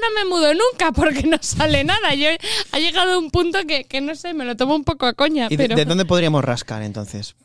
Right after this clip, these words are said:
Speaker 2: Pensemos en cosas de, si vas a tener el, el piso, te va a subir un poco la cuota y tal,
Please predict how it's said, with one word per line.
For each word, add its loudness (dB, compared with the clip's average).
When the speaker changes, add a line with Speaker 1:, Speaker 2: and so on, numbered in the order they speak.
Speaker 2:
Pensemos -4
en -2
cosas -8
de, -4
si -10
vas -8
a -8
tener -4
el, -6
el -8
piso, -10
te -16
va -8
a -10
subir -8
un -8
poco -4
la -6
cuota -8
y -8
tal, -8